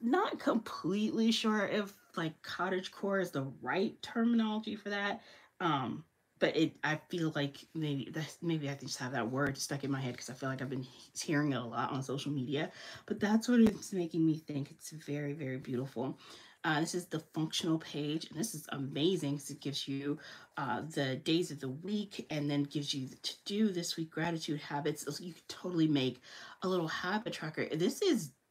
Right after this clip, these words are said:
absolutely made for, like, um,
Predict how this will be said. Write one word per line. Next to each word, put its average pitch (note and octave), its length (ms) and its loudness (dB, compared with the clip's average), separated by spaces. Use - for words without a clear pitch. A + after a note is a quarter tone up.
absolutely D#3 580 2
made C#3 400 2
for, C#3+ 220 -6
like, B2+ 380 -6
um, D3+ 500 0